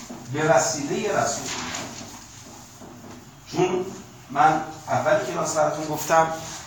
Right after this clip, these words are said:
در خصوص این که پیغمبر اسلام چه بخش از قرآن کریم رو یاد داده یا تبیین کرده یا تفسیر کرده، دو تا دیدگاه وجود داره.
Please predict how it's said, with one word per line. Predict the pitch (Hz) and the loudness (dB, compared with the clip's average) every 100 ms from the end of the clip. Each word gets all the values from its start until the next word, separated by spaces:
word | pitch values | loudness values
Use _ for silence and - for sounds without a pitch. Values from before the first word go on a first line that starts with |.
| - - | 0 10
در | 135 135 | 10 10
خصوص | 143 131 185 - | 4 -2 0 2
این | 170 175 190 | 4 4 2
که | 170 | 2
پیغمبر | 147 127 120 123 143 180 | 2 4 6 8 8 6
اسلام | 143 - 156 - | 4 6 6 6
چه | - - 202 233 | 0 2 8 12
بخش | 165 - - | 12 12 6
از | - 127 - | 4 4 2
قرآن | 127 123 117 117 113 | 2 6 4 4 -2
کریم | 120 117 110 107 | -2 -2 -2 -2
رو | 117 113 - - - - - - - - 117 | -2 -4 -6 -10 -12 -12 -12 -12 -12 -4 6
یاد | 127 123 123 127 | 10 8 6 0
داده | 117 127 | -2 0
یا | 151 165 147 127 | 2 2 0 -2
تبیین | - 120 113 117 120 123 | -2 -2 -2 -4 -4 -2
کرده | 120 117 143 | 0 0 0
یا | 170 131 | -2 -2
تفسیر | 113 113 - 123 117 120 | 0 -2 0 -2 -4 -2
کرده، | 117 127 170 190 - - - - - | -2 0 2 2 0 -10 -14 -8 0
دو | 233 | 2
تا | 170 | 2
دیدگاه | 131 113 107 107 101 92 - | 0 -2 -4 -4 -4 -4 -8
وجود | 95 92 - - | -10 -12 -14 -14
داره. | 90 | -12